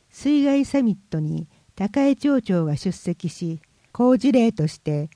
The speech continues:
本町の流域治水の取り組みを国土交通省幹部や市町村長の前で発表しました。町民の皆さんの安心安全のため、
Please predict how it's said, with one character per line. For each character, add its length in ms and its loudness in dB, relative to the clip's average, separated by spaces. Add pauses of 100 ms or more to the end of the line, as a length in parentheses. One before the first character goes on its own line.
(300)
本 300 0
町 260 2
の 140 0
流 260 4
域 240 0
治 140 0
水 240 0
の 160 -2
取 180 2
り 80 0
組 280 0
み 80 2
を 240 0 (320)
国 280 0
土 200 4
交 200 4
通 220 2
省 320 2
幹 180 2
部 160 2
や 300 -2 (320)
市 120 -20
町 200 6
村 320 2
長 220 4
の 160 4
前 220 2
で 300 -6
発 400 -2
表 140 4
し 100 -4
ま 160 2
し 100 -8
た。 200 -12 (1000)
町 240 4
民 220 2
の 120 2
皆 260 4
さ 200 0
ん 120 0
の 280 -4 (180)
安 200 0
心 380 0
安 160 0
全 240 2
の 100 0
た 160 -2
め、 260 -2